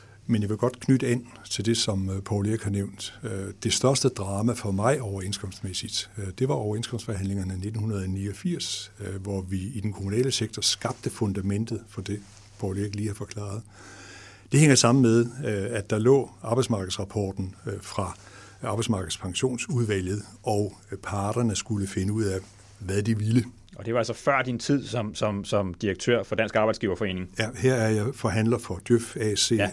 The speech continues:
Speaker 1: og næstformand i det kommunale forhandlingsfællesskab K T U.
Speaker 2: Ja.
Speaker 1: Palle Simonsen, der var finansminister og hovedforhandler på statens område, kunne ikke levere, øh, fordi regeringen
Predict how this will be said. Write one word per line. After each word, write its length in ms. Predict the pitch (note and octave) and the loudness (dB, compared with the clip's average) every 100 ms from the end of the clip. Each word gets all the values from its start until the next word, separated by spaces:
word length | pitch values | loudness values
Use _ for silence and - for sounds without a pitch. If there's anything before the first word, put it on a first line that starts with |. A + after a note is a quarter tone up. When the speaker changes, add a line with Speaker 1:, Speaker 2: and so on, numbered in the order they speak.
| - | -2
Speaker 1:
og 240 | G2+ F#2+ | -2 0
næstformand 560 | G2 G2 - F#2+ F#2 F#2 | 0 0 -2 -2 -2 -4
i 200 | F#2 F2 - - - | -6 -8 -12 -20 -12
det 80 | G#2 | -4
kommunale 340 | G2+ G2+ G#2 | 0 2 0
forhandlingsfællesskab 720 | G#2 F#2+ G2 - G2 - F2 | -2 -2 -4 -6 -6 -6 -6
K 240 | - - F#2+ | -8 -8 -4
T 80 | G2+ | -4
U. 120 | F#2 - - | -4 -10 -10
Speaker 2:
Ja. 80 | G2 - - - - - - - - - - - - - - - - - | -10 -10 -20 -20 -20 -20 -20 -20 -20 -20 -20 -20 -20 -20 -20 -20 -20 -4
Speaker 1:
Palle 180 | - B2 | 4 6
Simonsen, 440 | A#2+ D#3+ F3+ - A#2+ | 8 8 8 8 6
der 60 | |
var 120 | G#2+ | 6
finansminister 600 | G2+ A2 C3 C#3 A#2+ G2 G#2 | 4 6 6 6 6 6 0
og 300 | G2 G#2+ G#2 | 2 2 4
hovedforhandler 600 | B2 C#3 A#2 F#2+ F#2 F2+ | 6 6 4 0 0 -2
på 140 | - | -2
statens 440 | G#2 - D3 G2+ G#2+ | 0 0 2 2 2
område, 440 | F#2+ F2 E2 E2 - - - - - - - | -2 -2 -6 -8 -10 -20 -20 -20 -20 -20 -12
kunne 180 | - D#3 | -4 -2
ikke 360 | D3 D3 E3+ - | 4 6 6 2
levere, 500 | A#2+ A2 G2 F2 G2+ - - - A#2+ | 2 4 2 0 -4 -6 -14 -12 -6
øh, 200 | G2 F2+ | -6 -4
fordi 440 | - G#2+ A#2 A#2 | -4 0 2 2
regeringen 800 | A2 G2+ A2+ A2+ B2 A2 F#2+ D#2+ | 0 4 6 6 6 4 2 -4